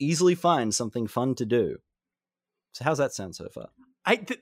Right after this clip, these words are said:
Speaker 2: you know what's interesting? I can't even put my finger on what the genre would be at this point. Like
Speaker 1: Yeah, but it sounds great, you know? Traveling in deep space being the norm? That's crazy.
Speaker 2: If I had to guess, it's a, a, a point-and-click adventure game in some way.
Speaker 1: Yeah, okay, okay, but, like, it, it sounds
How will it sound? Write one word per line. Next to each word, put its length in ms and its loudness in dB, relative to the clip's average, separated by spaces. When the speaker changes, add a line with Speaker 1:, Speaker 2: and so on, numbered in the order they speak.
Speaker 2:
you 140 0
know 100 6
what's 140 6
interesting? 400 -2
I 80 0
can't 380 -4
even 280 -6
put 200 -6
my 120 -6
finger 320 -4
on 60 -6
what 120 -8
the 100 -6
genre 380 -6
would 160 -18
be 340 -18
at 180 -16
this 160 -12
point. 340 -14
Like 80 -4
Speaker 1:
Yeah, 120 6
but 140 -8
it 100 -12
sounds 220 -2
great, 180 0
you 80 2
know? 180 2
Traveling 540 2
in 100 4
deep 280 -2
space 360 0
being 140 0
the 80 2
norm? 480 0
That's 160 -12
crazy. 320 -8
Speaker 2:
If 100 -8
I 80 2
had 220 -4
to 60 -4
guess, 360 -4
it's 160 -12
a, 300 -2
a, 540 -6
a 40 -12
point-and-click 440 -8
adventure 320 -10
game 160 -16
in 80 -20
some 200 -16
way. 220 -16
Speaker 1:
Yeah, 100 -2
okay, 140 -8
okay, 240 2
but, 180 0
like, 160 8
it, 400 -12
it 140 -2
sounds 420 0